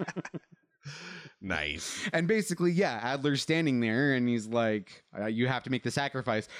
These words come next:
Speaker 2: And he draws his gun to point it at you, and you draw your gun and point it at him. And then you hear the gunshots, and then screen fades to black. And that is the good ending.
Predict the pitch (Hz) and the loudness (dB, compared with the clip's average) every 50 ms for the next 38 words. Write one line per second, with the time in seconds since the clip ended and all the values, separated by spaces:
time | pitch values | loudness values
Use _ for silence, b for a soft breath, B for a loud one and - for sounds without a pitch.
0 | B B B - 107 110 90 - 143 170 170 170 160 143 117 131 139 139 139 139 | B B B -2 -2 -2 0 2 4 4 6 4 4 2 2 2 4 4 4 2
1 | 135 - 135 120 110 131 139 139 135 127 - - - 143 135 127 120 110 - - | 2 0 -2 -2 0 0 0 2 2 0 -2 -2 0 2 2 4 2 0 -2 0
2 | 120 135 147 160 165 147 120 113 107 117 135 139 131 117 135 123 120 117 117 127 | 2 4 4 6 6 4 4 2 4 4 6 4 6 4 2 2 2 2 2 2
3 | 127 117 131 135 131 123 117 113 - - 131 127 120 113 110 101 101 127 139 147 | 2 4 2 2 4 2 2 2 2 2 2 2 4 2 2 0 2 2 2 2
4 | 160 196 190 B B B B B B B B 117 113 120 120 120 117 120 123 104 | 2 2 0 B B B B B B B B 0 2 4 4 4 4 2 2 0
5 | 110 113 160 175 165 - 147 120 113 - 131 120 117 110 104 - - - - 120 | 0 0 0 0 2 2 2 0 2 0 0 2 2 2 0 -2 -6 -8 -4 -2
6 | 113 107 104 - 107 98 92 - - - 90 82 98 107 107 92 73 - - _ | -2 -2 0 0 -2 -2 -2 -4 -8 -10 -10 -4 -2 -2 -2 -2 -4 -10 -18 _
7 | - _ _ _ _ _ - 113 113 120 135 135 135 135 139 123 117 123 120 107 | -20 _ _ _ _ _ -4 0 0 2 2 2 2 0 0 0 0 0 -2 -2
8 | 101 104 135 139 131 123 117 107 101 98 87 85 67 58 57 | 0 2 2 4 4 4 2 2 0 -2 -6 -8 -14 -18 -20